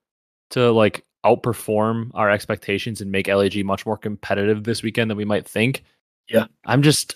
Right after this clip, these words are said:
Speaker 1: I just am really hesitant on that, hesitant on that Arcades and Assault duo.
Speaker 2: Yeah. Good slow pe-, players.
Speaker 1: They could have major pacing issues.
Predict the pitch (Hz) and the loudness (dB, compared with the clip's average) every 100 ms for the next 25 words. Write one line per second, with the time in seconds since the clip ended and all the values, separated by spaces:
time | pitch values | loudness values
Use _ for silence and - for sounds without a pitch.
0 | - - 147 143 143 - 123 113 107 120 | -4 0 2 4 2 4 2 4 6 6
1 | 120 107 - 113 104 95 92 - _ _ | 6 2 -2 0 0 0 -4 -8 _ _
2 | _ - - 113 107 113 - 98 95 95 | _ -6 -2 -2 -2 -4 0 0 2 0
3 | 87 - 110 - 113 113 104 - 95 - | 0 0 0 0 -2 -2 -2 -8 -10 -8
4 | - 50 50 - - - 50 50 - _ | -6 -6 -8 -12 -14 -10 -6 -6 -8 _
5 | _ _ _ _ _ _ _ _ _ _ | _ _ _ _ _ _ _ _ _ _
6 | _ _ _ - 117 104 101 98 98 98 | _ _ _ -6 -4 0 2 4 4 2
7 | 98 _ _ - 175 143 - 131 131 131 | 0 _ _ -2 0 0 -2 -4 -4 -4
8 | 143 139 - _ - - 160 170 170 165 | -4 -6 -14 _ -10 0 0 0 -2 2
9 | - - - - _ - _ - 131 147 | 2 2 0 -4 _ -20 _ -2 2 4
10 | 123 98 92 92 92 95 98 95 95 87 | 4 2 -2 0 2 6 6 4 2 -2
11 | 90 - 92 87 - - - - 90 - | -6 -4 -6 -6 -10 -10 -10 -8 -8 -10